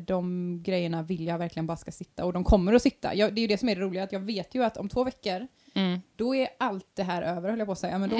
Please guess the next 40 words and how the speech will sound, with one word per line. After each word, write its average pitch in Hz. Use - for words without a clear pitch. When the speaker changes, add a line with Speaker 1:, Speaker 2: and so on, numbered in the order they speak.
Speaker 2:
<laughs> 190
Speaker 1:
de 214
stora 226
projekten, 214
de 208
är 233
Speaker 2:
Ja. 185
Speaker 1:
avklarade 190
då. -
Speaker 2:
Ja. 185
Speaker 1:
De 214
är 247
inskickade, 208
de 202
är 202
liksom, 196
ja, 190
då 196
har 196
jag, 196
då, 196
det 196
är 202
fakturerat 196
och 185
klart. 214
Och -
Speaker 2:
Mm. 196
Speaker 1:
då 208
kommer 214
jag 214
förhoppningsvis 190
kunna 190
andas 180
ut 214
och -
inte 202
ta 214
på 180
mig 170